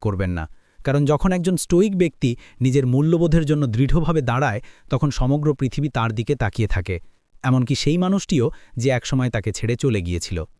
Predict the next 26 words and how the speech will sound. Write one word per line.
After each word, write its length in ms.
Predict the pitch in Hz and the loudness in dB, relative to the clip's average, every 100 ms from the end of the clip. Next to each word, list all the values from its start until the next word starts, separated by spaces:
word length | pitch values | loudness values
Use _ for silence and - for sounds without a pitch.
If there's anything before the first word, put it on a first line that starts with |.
| _ _ _ _ _ _ - | _ _ _ _ _ _ -2
পঞ্চম 380 | 139 170 226 | 0 2 2
কৌশল, 420 | 220 208 - 117 - - _ - | 4 4 2 -2 -4 -12 _ 0
নিজেকে 340 | 135 151 151 | 2 2 0
প্রমাণ 380 | 143 139 143 185 | 0 2 2 2
করার 240 | 170 143 | 0 0
চেষ্টা 320 | 131 139 - 127 | 0 -2 0 0
না 160 | 107 | 0
করে 200 | - 123 | 0 0
বরং 280 | 156 131 117 | 2 0 0
নিজেকে 340 | 104 101 95 | 0 0 -2
উন্নত 380 | 147 135 113 101 | -2 0 0 0
করুন। 360 | 98 92 87 82 - _ _ _ | -2 -2 -4 -6 -12 _ _ _
যখন 280 | 110 120 156 | -4 0 0
কেউ 160 | 139 147 | 2 0
আপনাকে 300 | 135 143 143 | 0 -2 -4
ছেড়ে 300 | - 143 170 | 0 0 2
যায়, 220 | 143 95 - - - | 0 -4 -10 -10 -4
তখন 220 | 120 135 | 0 0
আপনার 300 | 110 143 131 | 0 0 2
ভেতরে 280 | 127 127 123 | 2 2 0
এক 140 | 113 | 0
ধরনের 340 | 95 120 123 | 0 2 0
প্রতিবাদের 500 | 123 120 113 117 113 120 - | 0 -2 0 0 0 -2 -2
আগুন 300 | 110 123 147 | -2 0 0
জ্বলে 220 | 113 98 | 2 2
ওঠে। 260 | 95 101 | 0 -4